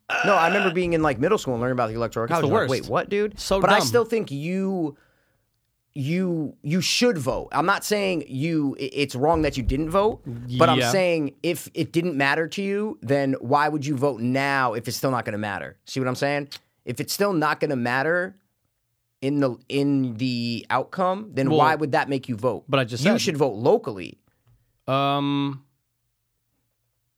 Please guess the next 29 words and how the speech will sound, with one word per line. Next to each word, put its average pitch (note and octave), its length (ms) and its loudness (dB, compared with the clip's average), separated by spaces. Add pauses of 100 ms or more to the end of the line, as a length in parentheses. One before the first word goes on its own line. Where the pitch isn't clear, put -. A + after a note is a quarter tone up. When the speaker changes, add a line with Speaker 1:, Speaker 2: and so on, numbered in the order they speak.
(300)
Speaker 1:
'Cause A#2+ 140 -4
that E3 180 4
might E3+ 160 2
affect D3 280 -2
you C3 80 0
more C3 520 2
in A#2 100 0
certain G#2 380 -4
ways. F#2 340 -10
Not E3+ 240 2
you, F3+ 160 -2
sorry, C#3+ 240 2
not F3+ 140 0
you E3 80 -4
personally. C3 500 0
Speaker 2:
Yeah. D3 420 0
Speaker 1:
Like, C#3 300 0
whoever's D#3+ 560 0
voting. A#2+ 400 4
You, C3+ 160 2
if C3+ 60 2
Speaker 2:
Yeah. C3 240 2
Speaker 1:
you A#2 80 2
vote F#3+ 260 2
more D3+ 220 4
local, E3 280 2
that's C#3+ 160 -2
always, F3 240 0 (340)
they C#3 120 2